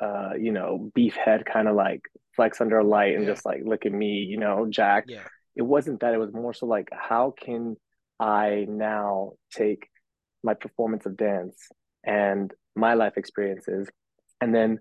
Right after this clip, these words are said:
Speaker 1: see someone that's in the audience, and how can I make them feel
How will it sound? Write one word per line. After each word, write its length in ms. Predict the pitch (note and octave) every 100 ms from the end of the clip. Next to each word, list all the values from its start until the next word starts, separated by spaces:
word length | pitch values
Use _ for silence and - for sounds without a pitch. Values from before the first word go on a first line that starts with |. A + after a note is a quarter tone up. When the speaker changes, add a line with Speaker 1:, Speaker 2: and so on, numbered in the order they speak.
| _ _ _ _ _
Speaker 1:
see 140 | C3
someone 460 | A2+ - G#2+ G#2 G#2
that's 200 | G#2 -
in 200 | A2+ A2+
the 140 | A2 G#2+
audience, 420 | G#2 G2+ G2+ -
and 120 | G#2
how 140 | G#2+ G#2+
can 180 | -
I 80 | A2+
make 420 | G#2+ G#2+ G#2 - - _
them 420 | B2 A#2 G#2+ G#2
feel 560 | - - G#2 G2 G2